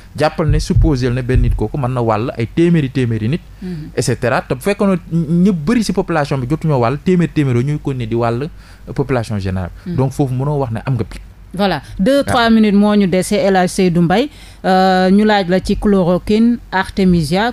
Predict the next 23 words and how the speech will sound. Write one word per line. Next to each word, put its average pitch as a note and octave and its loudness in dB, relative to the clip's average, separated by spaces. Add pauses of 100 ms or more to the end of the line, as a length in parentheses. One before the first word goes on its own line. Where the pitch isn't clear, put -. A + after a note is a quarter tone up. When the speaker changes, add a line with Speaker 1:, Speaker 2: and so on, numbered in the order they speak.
Speaker 2:
chloroquine, F3 0
parce F3 -6
que - -8
xam F3+ 0
nga F3 0
coow F#3 0
li F3+ 2
mu F3+ 2
jur, A#3+ 0 (260)
da F#3+ 0
koy F3+ 0
faj, F3+ -4
du D#3+ -4
ko F3+ -2
faj, G3+ -4
euh, F3+ -6
professeur F3+ -4
Seydi F#3 0
doon E3+ 0
na F3+ 2
ko G3+ -4
utiliser. F#3+ 0 (320)
Artémisia, F#3+ 0